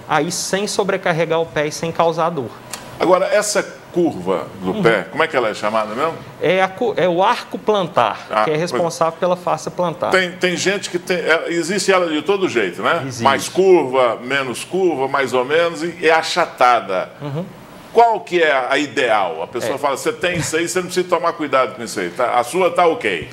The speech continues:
Speaker 1: É, é bom falar até sobre os tipos de pisada, né? Quem tem o pé cavo, o pé chato, que é o pé plano, e a pisada corre-, simétrica, que é, é o eixo correto, digamos assim.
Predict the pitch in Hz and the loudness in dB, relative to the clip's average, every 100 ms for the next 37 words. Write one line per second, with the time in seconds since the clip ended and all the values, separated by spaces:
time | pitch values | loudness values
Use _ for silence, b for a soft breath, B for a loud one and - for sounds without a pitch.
0 | - 185 170 139 139 190 - 202 196 196 | -10 -2 0 -2 -4 -4 0 0 0 -2
1 | 185 226 196 202 - 240 240 175 185 185 | -2 -4 -6 -6 -4 -6 -4 -4 -4 -2
2 | 185 110 117 98 98 107 165 180 185 180 | -4 2 2 2 -2 -2 -2 -2 -4 -2
3 | 180 180 170 - 135 117 - - - 175 | -2 -2 -4 0 2 2 -4 -16 0 2
4 | 190 208 262 285 - - - - - - | 2 -2 -8 -8 -16 -20 -20 -20 -18 -6
5 | - 175 - 156 131 123 - - - 196 | -4 -4 2 2 4 -6 -12 -6 0 0
6 | 202 - 247 - - 147 139 143 135 - | 0 -8 -10 -6 -2 -2 -2 -6 -4 -2
7 | 135 147 220 247 B B B - 240 247 | 0 0 -2 -8 B B B -2 0 0
8 | 233 175 180 202 196 208 - 226 170 180 | -6 0 2 2 -2 -8 -2 0 0 -4
9 | - - 190 185 156 - - 117 - 147 | -4 -2 0 2 2 -2 -4 -2 0 -2
10 | - 139 143 160 170 - 175 147 113 B | -2 0 2 0 -2 -2 0 0 -2 B
11 | B B B - 175 131 170 - 123 127 | B B B 6 6 6 -4 -4 -12 -12
12 | 131 139 143 139 123 - | -6 -4 -4 -6 -6 -8